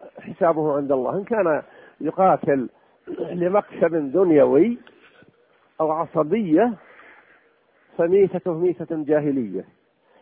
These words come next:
وإن كان يقاتل لإزاحة الظلم ولنشر العدل ولتحكيم الشريعة ولنصرة الحق وأهله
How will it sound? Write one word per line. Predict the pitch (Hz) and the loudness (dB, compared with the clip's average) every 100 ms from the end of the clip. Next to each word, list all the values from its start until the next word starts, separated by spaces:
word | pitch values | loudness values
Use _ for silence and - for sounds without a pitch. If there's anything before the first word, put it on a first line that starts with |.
| _ _ | _ _
وإن | - 165 190 | -2 0 2
كان | 202 202 190 | 4 6 4
يقاتل | 185 202 196 156 185 170 113 _ _ _ _ _ _ _ _ | 4 4 4 6 4 4 2 _ _ _ _ _ _ _ _
لإزاحة | 135 143 165 151 160 - - 170 156 202 190 185 190 | -8 0 0 2 -2 -4 -2 -2 4 4 4 0 0
الظلم | 170 160 196 147 110 90 _ _ _ | 0 2 2 2 -4 -12 _ _ _
ولنشر | 135 160 175 196 - 175 | -4 -2 0 -2 -2 -2
العدل | 151 185 156 143 101 - _ _ _ _ - | 2 0 2 2 0 -10 _ _ _ _ -4
ولتحكيم | 156 165 170 - 185 190 | -2 0 -4 -4 0 2
الشريعة | 175 - 175 190 160 113 101 - _ _ _ _ _ _ _ _ | 0 0 4 6 6 4 -4 -12 _ _ _ _ _ _ _ _
ولنصرة | 151 160 175 - 180 180 | -4 -2 0 -2 -2 0
الحق | 170 - 190 _ | -2 -2 -4 _
وأهله | 160 - 180 233 | -8 -6 -4 -6